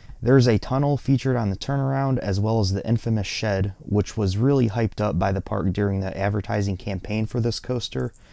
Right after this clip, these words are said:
which has sort of turned this ride into a meme within the coaster community. You will walk past Diamondback to find this ride, and you are greeted by a nicely themed area featuring an old truck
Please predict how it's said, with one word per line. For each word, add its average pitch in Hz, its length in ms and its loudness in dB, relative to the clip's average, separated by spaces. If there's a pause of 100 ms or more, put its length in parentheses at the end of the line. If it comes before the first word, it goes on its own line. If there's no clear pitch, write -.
which 120 160 -2
has 120 180 2
sort 135 240 2
of 117 120 0
turned 110 260 0
this - 160 -4
ride 101 240 2
into 101 260 0
a 98 120 2
meme 101 260 2
within 98 280 -2
the 98 60 -6
coaster 95 380 -6
community. 92 640 -4 (200)
You 113 140 4
will 117 140 6
walk 113 240 2
past 117 280 -2
Diamondback 104 540 0
to - 100 -12
find 104 280 -2
this - 160 -6
ride, 101 420 0
and 98 140 -2
you 101 100 0
are 98 120 0
greeted 113 420 4
by 107 160 2
a 92 260 -2
nicely 110 440 -2
themed 110 300 -2
area 101 360 0
featuring 101 560 -2
an 92 180 -6
old 113 240 0
truck 110 420 -4